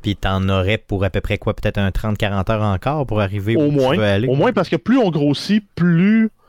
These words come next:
Speaker 2: les constructions sont longues à faire. Puis plus... Il faut que tu dises, « Bon, parfait, là, euh, j'ai passé à un moment donné une soirée de temps juste à mettre, à établir mon périmètre de défense pour garder les extraterrestres loin de ma base. »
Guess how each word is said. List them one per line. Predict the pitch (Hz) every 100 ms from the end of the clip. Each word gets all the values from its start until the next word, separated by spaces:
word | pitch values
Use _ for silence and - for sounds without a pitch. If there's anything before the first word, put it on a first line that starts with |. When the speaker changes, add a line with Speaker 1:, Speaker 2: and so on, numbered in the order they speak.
| _
Speaker 2:
les | 127
constructions | - 147 - - 170
sont | 165 131 110
longues | 127 123
à | 95
faire. | - 110 107
Puis | 113
plus... | - 139 170 175 _ _ _ 110
Il |
faut | 107 139
que | 131
tu | 113 110
dises, « | 127
Bon, | 120
parfait, | 131 - 156
là, | 143
euh, | 135 135 120 117 107
j'ai | 131
passé | 135 -
à |
un |
moment | 147 139
donné | 143
une | 127
soirée | - 156 151
de |
temps | - 160
juste | 151 175
à | 147
mettre, | 135 143 - -
à | 127 123
établir | 151 151 131 151
mon | 131
périmètre | 131 120 127 139
de | 123
défense | 113 135 139 113
pour | - 110
garder | 113 123
les | 127 117
extraterrestres | 110 120 113 113 113
loin | 123 120
de | 127
ma | 107
base. » | 113 113 -